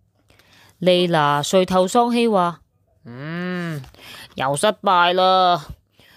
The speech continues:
要再睇吓有乜嘢方法啊。」於是乎呢，大家就偷偷地走入去丹尼爾嘅房間。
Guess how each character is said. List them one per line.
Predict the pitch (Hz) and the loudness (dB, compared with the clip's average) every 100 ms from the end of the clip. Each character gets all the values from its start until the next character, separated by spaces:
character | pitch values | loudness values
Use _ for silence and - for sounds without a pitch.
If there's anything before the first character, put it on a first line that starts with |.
| - _ _ - | -20 _ _ -12
要 | 226 | -6
再 | 240 233 | -2 0
睇 | 208 233 | 0 0
吓 | 262 240 | 2 2
有 | 214 | 2
乜 | 240 285 | 0 0
嘢 | 202 | -2
方 | 196 214 226 | 0 0 0
法 | 220 180 151 | 0 0 0
啊。」 | 151 139 123 _ _ _ _ _ _ _ | -2 -6 -10 _ _ _ _ _ _ _
於 | 160 165 | -6 -4
是 | 165 143 | -2 -2
乎 | - 123 | -2 0
呢， | 160 170 127 - - - - | 2 2 -2 -10 -20 -20 -12
大 | - 185 | -4 -2
家 | 240 240 | 0 2
就 | 190 | 2
偷 | 165 - 240 262 | 0 0 0 0
偷 | 262 | 0
地 | 262 180 220 | 2 2 0
走 | - 160 | 0 0
入 | 240 | 2
去 | - 160 151 - | 2 2 0 0
丹 | 214 226 | 2 2
尼 | 135 | 2
爾 | 107 123 139 | -4 -4 -2
嘅 | |
房 | - 113 117 | -2 -6 -4
間。 | 180 185 196 | -2 0 0